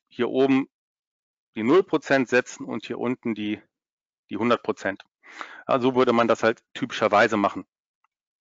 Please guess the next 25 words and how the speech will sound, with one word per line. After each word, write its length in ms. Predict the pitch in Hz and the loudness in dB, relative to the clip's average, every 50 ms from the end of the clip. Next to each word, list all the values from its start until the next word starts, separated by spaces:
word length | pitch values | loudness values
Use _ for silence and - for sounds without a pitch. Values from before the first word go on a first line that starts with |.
| _ _ _ _ _ _ _ _ _ - - - - - - - - | _ _ _ _ _ _ _ _ _ -20 -20 -20 -20 -20 -20 -18 -10
Frage 320 | - - 120 135 170 175 165 | -4 0 2 4 4 4 2
kam 220 | - 165 165 160 | 2 2 2 2
auch 80 | 147 127 | 2 2
dann 200 | - 151 143 147 | 2 2 4 4
noch, 240 | 151 151 147 - - - | 4 2 2 0 -10 -16
wie 260 | 147 123 120 151 151 | -14 -10 -6 -6 -2
rum 140 | - 131 117 | -2 0 0
macht 240 | 131 156 - - | 0 -2 -4 -4
man 160 | - 180 175 170 | -6 -4 -2 0
das? 220 | 175 190 - - | 0 0 0 0
Also 260 | 123 110 120 123 - - _ _ _ | -2 -2 -2 -4 -4 -6 _ _ _
setze 260 | 120 127 156 - - | -2 -2 0 -2 -4
ich 80 | 127 - | -10 -6
hier 120 | - - | -6 -4
oben 200 | - 143 170 180 | -2 0 0 2
die 80 | 185 156 | 2 2
null 160 | 151 156 165 | 2 2 0
Prozent 420 | 170 _ - 143 - - 147 151 139 | 0 _ -6 -6 -2 -2 -2 -2 -2
oder 140 | 117 110 | -2 -4
hier 220 | 110 101 110 - - | -4 -4 -4 -4 -2
unten 400 | 147 185 - - 165 160 160 147 | -2 -2 -2 -2 -2 -2 -2 -2
die, 120 | 160 165 | -4 -10
die 120 | - - 143 | -6 -2 0
null 160 | 143 147 147 | 0 0 0
Prozent? 460 | - - 135 - 151 143 147 143 | -4 -8 -4 0 2 2 2 0